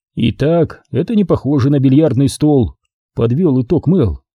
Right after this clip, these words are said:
«Может быть, это чисто мужское представление о вещах?» «Нет, я поняла, что вы имеете в виду. Разноцветные паруса и все такое.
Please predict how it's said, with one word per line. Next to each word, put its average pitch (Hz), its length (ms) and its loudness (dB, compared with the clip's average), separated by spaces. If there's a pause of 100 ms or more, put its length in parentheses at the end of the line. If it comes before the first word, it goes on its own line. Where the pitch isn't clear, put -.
(240)
«Может 185 320 0
быть, 185 220 0
это 190 200 0
чисто - 360 -4
мужское 175 480 0
представление 139 680 -2
о - 20 0
вещах?» 156 560 -2 (580)
«Нет, 165 320 2
я 151 120 0
поняла, 214 360 2
что 165 200 -4
вы 196 140 2
имеете 170 300 2
в 165 40 0
виду. 196 340 0 (320)
Разноцветные 151 720 0
паруса 143 440 0
и 101 80 0
все 180 180 -6
такое. 175 460 -2